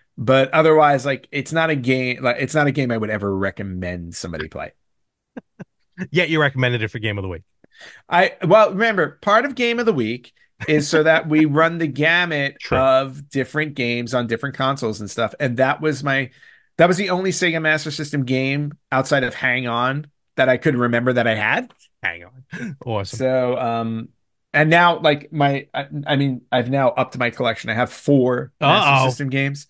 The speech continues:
Speaker 2: Look out.
Speaker 1: Um, but, uh, but yeah, that's why I picked it, because I wanted to play something that wasn't Nintendo, 'cause we always seem to pick Nintendo.
Speaker 2: Eh, it does. Come on.
Speaker 1: Um, no, no, no, I know.
Speaker 2: Well, then
Speaker 1: And
Speaker 2: you're not gonna be happy with my choice.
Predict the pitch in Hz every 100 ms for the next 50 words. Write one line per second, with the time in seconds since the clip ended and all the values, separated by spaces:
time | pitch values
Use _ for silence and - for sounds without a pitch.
0 | - 202 165 135 135 _ _ _ _ 117
1 | 110 110 107 107 107 131 127 117 127 117
2 | 120 165 180 131 139 190 196 190 151 175
3 | 151 104 - 117 131 120 113 135 123 135
4 | 165 175 170 160 147 151 139 147 143 123
5 | 104 113 120 147 147 147 143 113 107 120
6 | 120 104 101 113 - 127 - 135 - 147
7 | 143 165 110 135 - _ 339 339 285 -
8 | - - _ - 120 113 113 110 110 113
9 | 117 123 _ _ 220 392 262 139 220 185
10 | 127 143 170 185 160 156 165 151 127 143
11 | 131 104 95 -